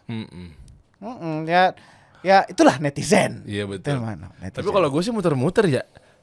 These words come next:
Speaker 1: Tiga-tiga itu aja. Emang ada lagi nggak sih? Eh, maaf ya,
Speaker 2: Oh,
Speaker 1: tanpa
Speaker 2: banyak,
Speaker 1: mu-, tanpa
Speaker 2: banyak.
Speaker 1: mengurangi rasa hormat teman-teman. Gue pasti kalau untuk urusan otomotif, ketiga ini aja gue muter-muter. Tapi yang keempat ada nggak sih?
Speaker 2: Ba-, banyak,
Speaker 1: Siapa ya?
Speaker 2: banyak.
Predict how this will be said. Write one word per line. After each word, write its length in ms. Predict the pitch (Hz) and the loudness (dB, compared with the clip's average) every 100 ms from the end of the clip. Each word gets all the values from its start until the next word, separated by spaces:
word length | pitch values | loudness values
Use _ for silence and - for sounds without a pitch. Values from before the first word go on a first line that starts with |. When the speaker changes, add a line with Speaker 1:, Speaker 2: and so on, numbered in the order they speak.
| _ | _
Speaker 1:
Tiga-tiga 500 | 127 123 120 120 123 | -6 -4 -4 -2 0
itu 160 | 120 | 2
aja. 160 | 135 180 | 2 2
Emang 220 | 160 233 | 0 -2
ada 140 | 208 160 | -4 -2
lagi 180 | 185 | -2
nggak 140 | 220 170 | -2 -6
sih? 100 | 233 - | -8 -12
Eh, 160 | - 240 | 0 0
maaf 300 | 175 196 240 | 2 2 4
ya, 100 | 190 | 4
Speaker 2:
Oh, 80 | 175 | 6
Speaker 1:
tanpa 160 | 180 | 8
Speaker 2:
banyak, 220 | 277 330 - | 10 8 2
Speaker 1:
mu-, 80 | - | -2
tanpa 140 | 180 180 | 2 4
Speaker 2:
banyak. 100 | 185 | 6
Speaker 1:
mengurangi 300 | 185 175 170 | 6 6 4
rasa 100 | 156 | 6
hormat 240 | 180 214 | 4 4
teman-teman. 340 | 185 165 170 131 | 2 0 0 2
Gue 180 | 151 220 | 4 4
pasti 240 | 190 160 | 2 -2
kalau 320 | - 202 180 | 0 4 6
untuk 240 | 165 156 147 | 6 2 -2
urusan 320 | 147 143 147 | -2 0 0
otomotif, 460 | 143 135 120 156 - | 0 -2 -2 -4 -4
ketiga 320 | 170 139 117 | -6 -4 -4
ini 100 | 110 | 0
aja 140 | 135 | 2
gue 100 | 196 | 2
muter-muter. 400 | 160 180 170 139 - - - | 0 0 0 0 -2 -10 -14
Tapi 160 | 160 | -8
yang 80 | 202 | -6
keempat 220 | 180 208 | -4 -6
ada 100 | 220 | -4
nggak 160 | 202 110 | -4 -6
sih? 120 | - _ _ _ _ | -8 _ _ _ _
Speaker 2:
Ba-, 300 | 214 269 208 180 | 6 8 8 0
banyak, 400 | 175 220 285 - | 2 4 6 4
Speaker 1:
Siapa 60 | |
ya? 40 | - | 2
Speaker 2:
banyak. 100 | 170 | 2